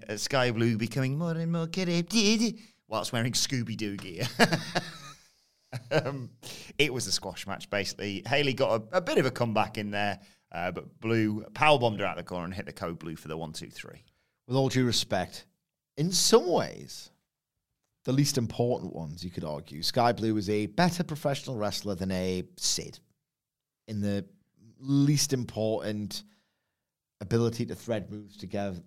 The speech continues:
Speaker 2: and tell a story with a bit more athleticism, less clunky movement. In the least important ways imaginable, Sky Blue, to be nice to her, is better than Sid. In the most important ways imaginable, Sid's a far better, more compelling pro wrestling character.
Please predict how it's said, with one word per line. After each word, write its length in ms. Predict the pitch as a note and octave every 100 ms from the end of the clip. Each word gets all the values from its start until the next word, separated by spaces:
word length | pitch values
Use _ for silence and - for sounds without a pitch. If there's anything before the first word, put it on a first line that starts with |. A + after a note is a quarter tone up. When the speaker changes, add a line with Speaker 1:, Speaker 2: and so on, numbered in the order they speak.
| - G#2
Speaker 2:
and 840 | G2+ G2 G2 G2+ G2+ G2 F#2 F2+
tell 180 | - F#2+
a 60 | F#2+
story 500 | - G#2+ G2 G2 F#2+
with 160 | F2+
a 40 | F2+
bit 140 | G2
more 180 | F2+ F2
athleticism, 640 | E2 F2 C2+ E2+ E2 D2+ D2 _ _ -
less 180 | F#2+
clunky 380 | - - G2 F#2 F#2
movement. 480 | E2 D2+ D#2 D2+ _ _ _ _ _ - _ G#2+
In 200 | G#2 F#2+
the 260 | G#2+ G2+ -
least 280 | A2 C#3+ -
important 420 | D3 C#3 C3+ A2
ways 220 | A2 G#2
imaginable, 640 | G2+ F2 E2 F2+ F2 F2 E2+
Sky 320 | - - E3+ F3
Blue, 260 | D#3 B2
to 120 | A#2+ G2
be 80 |
nice 260 | A2 G2 F#2
to 140 | - F#2+
her, 200 | F#2 E2+ -
is 280 | F2+ F2
better 340 | F2 - F#2+ -
than 160 | E2
Sid. 320 | D2 B1+ A1+ - _ _ _ _ _ -
In 100 | G2+
the 80 | F#2+
most 240 | F#2+ -
important 480 | F2+ F2 B2+ - D3+
ways 260 | F#2 E2+ E2+
imaginable, 520 | D2+ D2+ E2+ D#2+ F2+
Sid's 280 | - F2+ -
a 40 |
far 400 | - - G2 F#2
better, 400 | - G2 D#2 F2
more 480 | F#2 F#2 G1+ G1+ -
compelling 600 | - G#2+ - G2 F#2+ F#2
pro 160 | - G2
wrestling 400 | F#2 F2+ E2+ E2+
character. 560 | F2+ D2+ C2 - G1+